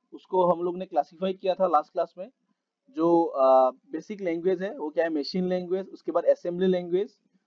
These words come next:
उसके बाद हाई level language and last में fourth generation languages, okay। तो basic जो machine language है उसके बारे में आज हम लोग ये class में discuss करेंगे।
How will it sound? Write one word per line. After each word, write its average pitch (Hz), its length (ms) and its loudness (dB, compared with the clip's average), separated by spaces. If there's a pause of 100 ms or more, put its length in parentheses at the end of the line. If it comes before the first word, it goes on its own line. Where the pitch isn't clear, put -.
(120)
उसके 170 200 -8
बाद 170 120 2
हाई 151 240 0
level 170 260 2
language 170 360 -4 (280)
and 143 160 -10
last 143 240 2
में 214 180 -16 (340)
fourth 175 180 -4
generation 160 540 -8 (340)
languages, 131 760 -8
okay। 214 180 -8 (2250)
तो 202 80 -2
basic 185 360 0
जो 240 340 2
machine 220 360 -12
language 202 440 -4
है 226 160 -8 (600)
उसके 202 220 -4
बारे 202 200 4
में 208 120 -10
आज 190 220 0
हम 175 140 -12
लोग 190 160 -12 (160)
ये 170 360 0 (180)
class 165 380 0
में 190 80 -14
discuss 165 300 -16
करेंगे। 175 320 -14